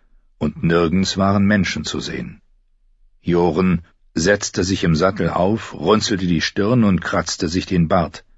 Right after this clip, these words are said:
„Es gefällt mir ganz und gar nicht“, sagte er. „Aber ich kann es nicht ändern.“ „Schauen wir uns die Stadt an, vorsichtig.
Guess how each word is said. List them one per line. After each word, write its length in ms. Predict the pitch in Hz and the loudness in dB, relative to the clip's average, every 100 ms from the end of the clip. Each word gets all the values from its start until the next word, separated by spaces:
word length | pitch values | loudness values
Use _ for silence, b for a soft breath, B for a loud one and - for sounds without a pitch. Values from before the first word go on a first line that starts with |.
| _ _ _ _ _ _ _ | _ _ _ _ _ _ _
„Es 560 | 98 87 80 76 - - | -6 -4 -2 -2 -4 -4
gefällt 340 | - 87 82 | -4 -2 -2
mir 140 | 82 82 | 0 0
ganz 180 | 85 82 | 0 0
und 120 | 71 | 0
gar 200 | 87 92 | 2 2
nicht“, 360 | 80 - - - _ _ _ | 2 -2 -10 -18 _ _ _
sagte 320 | - 76 - | -6 -6 -4
er. 260 | 73 69 - _ _ _ _ _ _ _ _ | -6 -4 -8 _ _ _ _ _ _ _ _
„Aber 240 | - 123 120 | -4 0 2
ich 120 | - | 2
kann 160 | - 110 | 0 0
es 100 | - | 0
nicht 200 | 82 - | -2 0
ändern.“ 380 | 76 64 - - _ _ _ _ _ _ _ _ _ _ _ _ _ _ _ | -2 -4 -8 -16 _ _ _ _ _ _ _ _ _ _ _ _ _ _ _
„Schauen 340 | - - 123 | -4 2 4
wir 80 | 123 | 4
uns 120 | 107 | 2
die 100 | 104 | 0
Stadt 240 | 90 101 90 | 0 2 2
an, 320 | 104 90 - - | 2 0 -4 -10
vorsichtig. 1160 | - 110 135 120 85 80 - - - - - | -2 0 4 4 4 -2 -6 -10 -12 -12 -20